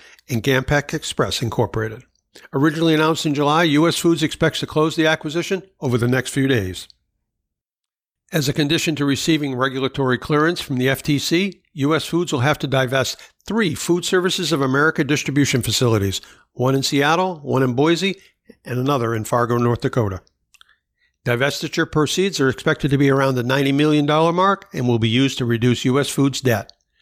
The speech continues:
This con-, continues the consolidation trend in both the food side and the non-food side of the hospitality supply chain segment.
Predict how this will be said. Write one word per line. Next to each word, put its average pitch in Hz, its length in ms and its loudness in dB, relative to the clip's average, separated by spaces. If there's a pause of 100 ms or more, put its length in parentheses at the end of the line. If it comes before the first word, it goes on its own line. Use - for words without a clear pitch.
(220)
This 190 200 0
con-, 175 560 -2
continues 151 460 0
the 127 40 -6
consolidation 131 760 0
trend 123 280 0
in 113 80 -2
both 127 180 2
the 120 80 -4
food 196 300 -2
side 185 340 2 (300)
and 127 120 -2
the 135 80 4
non-food 139 500 2
side 117 260 2
of 110 80 -2
the 110 60 -6
hospitality 123 680 -2
supply 120 420 -2
chain 127 260 -2
segment. 110 440 -4